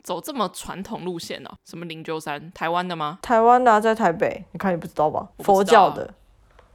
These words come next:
Speaker 2: 是佛教的，叫灵鹫山。然后就是山上有一尊很大的佛像，然后它有一个活动，我不知道，反正我就是被带去，大概是，好像是考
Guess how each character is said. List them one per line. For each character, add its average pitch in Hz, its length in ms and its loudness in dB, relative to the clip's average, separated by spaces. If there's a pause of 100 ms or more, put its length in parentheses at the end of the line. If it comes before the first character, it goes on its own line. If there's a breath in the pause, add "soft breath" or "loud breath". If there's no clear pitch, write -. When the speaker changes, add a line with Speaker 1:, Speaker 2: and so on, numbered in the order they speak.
(140)
Speaker 2:
是 - 180 -4
佛 175 200 -2
教 165 220 2
的， 156 100 -2
叫 214 200 4
灵 175 220 -2
鹫 175 220 0
山。 170 260 -2
然 170 120 -6
后 208 120 2
就 214 60 0
是 226 120 2
山 226 280 0
上 226 200 2
有 170 180 4
一 202 60 2
尊 185 240 -2 (340 loud breath)
很 214 760 4
大 240 220 4
的 180 60 2
佛 175 220 -2
像， 180 340 0
然 180 140 0
后 247 160 6
它 240 140 6
有 208 100 4
一 185 80 0
个 175 400 4
活 180 420 -2
动， 226 200 4
我 165 40 -2
不 170 60 -2
知 185 80 2
道， 185 60 6
反 170 120 0
正 196 120 2
我 175 60 0
就 175 80 -4
是 190 60 -2
被 190 120 0
带 175 180 4
去， 165 180 -6
大 202 120 0
概 180 320 4
是， 180 340 -4
好 175 140 -4
像 247 160 -2
是 294 80 -2
考 - 340 0